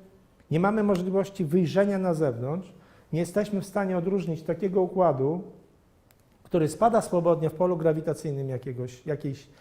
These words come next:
jakiegoś ciała, czy też znajduje się nieskończenie daleko od tego ciała.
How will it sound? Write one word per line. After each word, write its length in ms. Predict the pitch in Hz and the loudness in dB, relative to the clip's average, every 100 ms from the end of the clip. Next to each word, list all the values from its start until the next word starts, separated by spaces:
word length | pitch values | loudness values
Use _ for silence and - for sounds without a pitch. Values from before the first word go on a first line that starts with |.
| - - | -12 0
jakiegoś 440 | 143 143 135 123 | 0 0 -4 -6
ciała, 380 | - 123 135 165 - - - | -6 -4 -4 -4 -10 -20 -16
czy 120 | - 180 | -2 4
też 220 | 185 - - - | 4 2 -8 -8
znajduje 520 | 135 147 156 160 202 196 | 0 4 4 6 4 4
się 120 | 180 | 2
nieskończenie 600 | 175 - 160 156 165 156 | -2 -2 -4 -2 -2 2
daleko 340 | 170 247 - | 2 2 -2
od 120 | 120 | -8
tego 180 | 117 113 | -10 -12
ciała. 400 | - - - _ | -14 -16 -16 _